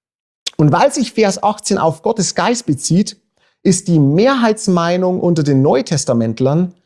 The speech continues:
dass sich Vers neunzehn ebenfalls auf Gottes Geist bezieht. Was folgt aus alledem?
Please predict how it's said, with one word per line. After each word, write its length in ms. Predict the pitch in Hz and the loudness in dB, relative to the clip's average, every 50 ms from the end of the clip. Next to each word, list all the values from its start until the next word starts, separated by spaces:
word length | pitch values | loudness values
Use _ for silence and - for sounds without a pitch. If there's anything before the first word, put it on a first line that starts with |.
| _ _ _ _ | _ _ _ _
dass 180 | - 147 143 - | -2 -2 0 0
sich 200 | 156 127 - - | -4 -4 -4 0
Vers 340 | - 156 139 127 123 131 131 | 2 2 4 4 2 2 2
neunzehn 800 | 127 127 147 208 269 320 311 - - - 123 101 101 101 101 - _ _ _ _ _ _ _ | 2 4 4 4 2 0 -2 -4 -4 -4 -4 -4 -4 -8 -10 -14 _ _ _ _ _ _ _
ebenfalls 880 | - 196 254 285 277 277 262 247 202 - - 180 160 156 151 - - - | 0 2 2 2 2 2 2 2 0 0 0 2 2 2 0 -2 -4 -2
auf 200 | 156 147 127 - | -2 -2 -2 -2
Gottes 460 | - 165 165 160 165 151 - - - | -2 -2 -2 0 -2 -4 -6 -6 -4
Geist 560 | - 131 120 123 123 127 - - - - - _ _ _ _ _ _ | -4 -4 -4 -4 -8 -8 -8 -10 -12 -14 -20 _ _ _ _ _ _
bezieht. 640 | 131 127 120 - - - 113 98 85 - - - _ _ _ _ _ _ _ _ _ _ _ _ _ _ _ _ _ _ _ _ _ _ _ _ _ _ _ | 0 0 0 0 -4 -4 -4 -4 -6 -10 -18 -20 _ _ _ _ _ _ _ _ _ _ _ _ _ _ _ _ _ _ _ _ _ _ _ _ _ _ _
Was 240 | 117 123 127 - | -2 -2 -2 -4
folgt 400 | - - - 196 214 214 - - | -6 -2 0 0 0 0 -2 -2
aus 200 | - 123 117 - | -2 -2 -2 -2
alledem? 760 | - 113 110 107 104 92 107 104 113 143 185 202 175 - - | -2 -2 0 0 0 0 0 0 2 2 2 2 0 -2 -10